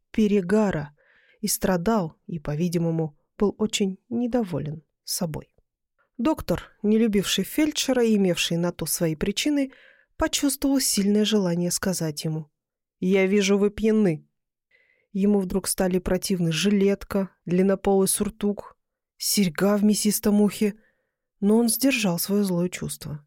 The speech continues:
и сказал мягко и вежливо, как всегда: «Давали Герасиму молока?» «Давали-с», ответил Михаил Захарыч тоже мягко. Разговаривая с больным Герасимом,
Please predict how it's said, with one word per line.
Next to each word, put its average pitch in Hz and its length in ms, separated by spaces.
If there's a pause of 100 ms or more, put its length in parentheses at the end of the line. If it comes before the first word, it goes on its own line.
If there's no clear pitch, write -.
(140)
и 202 60
сказал 180 400
мягко 208 420
и 285 80
вежливо, 175 540 (440)
как 226 180
всегда: - 400 (1160)
«Давали 208 360
Герасиму 180 500
молока?» 165 440 (540)
«Давали-с», 165 800 (420)
ответил 208 600
Михаил 208 280
Захарыч 202 540 (140)
тоже 202 240
мягко. 196 420 (240)
Разговаривая 240 760
с 214 80
больным 226 440
Герасимом, 208 680